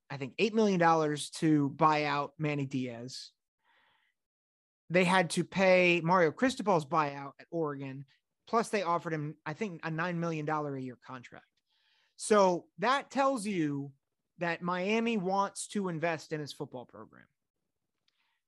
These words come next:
Question is, are they gonna invest in, in assistants? Are they gonna invest in infrastructure and all those things? But I, I think it's a good hire. I'm just, I'm kinda surprised that Mario Cristobal decided to leave Oregon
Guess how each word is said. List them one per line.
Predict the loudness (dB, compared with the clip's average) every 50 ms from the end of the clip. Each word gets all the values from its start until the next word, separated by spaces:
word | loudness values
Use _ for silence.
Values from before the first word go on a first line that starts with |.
| _ _ _ _ _ _
Question | -6 -6 -4 -4 -4 -4
is, | -4 -4
are | -4 -4
they | -4 -6
gonna | -6 -8 -8 -10
invest | -10 -10 -10 -12 -12 -14 -16 -18
in, | -20 -20 -20 _ _
in | -16 -16
assistants? | -16 -12 -10 -10 -10 -10 -8 -8 -8 -8 -10 -12 -16 -20 -20 _ _ _ -12
Are | -10 -8
they | -8 -8
gonna | -8 -8 -6 -8 -6 -6
invest | -6 -4 -2 -2 -2 -2 -4 -6
in | -8 -4
infrastructure | -2 -2 -2 0 0 -2 -4 -2 0 0 0 2 0 -2 -2 0 0 0 -2 -4 _ _ _ _ _ _ _ _ _ _ _ -8
and | -8 -4
all | 0 4 6 6 8
those | 8 6 6 4 2
things? | 0 0 0 0 -2 -4 -6 -8 -10 -14 _ _ _ _ _ _ _ _ _ _ _ _ _ _ _ _ _ _ -6
But | 0 4 6 6 8
I, | 6 6 4 2
I | 2 2
think | 2 2 4 4 4 4 2 -2 _ _ _ _ _ _ _ -4
it's | -2 0 0
a | -2
good | -2 4 6 6 6 6
hire. | 6 4 4 6 6 6 6 6 6 6 4 2 -4 _ _ _ _ _ _ _ _ 2
I'm | 2 4 4
just, | 2 2 0 0 2 2 0 0 0 0
I'm | -4 -6 -6
kinda | -6 -4 -2 0 2 2 2
surprised | 0 -2 -6 -2 2 4 4 6 4 4 2
that | 0 -2
Mario | 0 0 0 0 -2
Cristobal | -2 -4 -6 -8 -8 -6 -4 -2 -2 -2
decided | -2 -4 -2 0 0 0 0 -2
to | -4
leave | -4 -4 -4 -2
Oregon | 0 2 2 2 0 -2 -6 -10 -12 -12 -14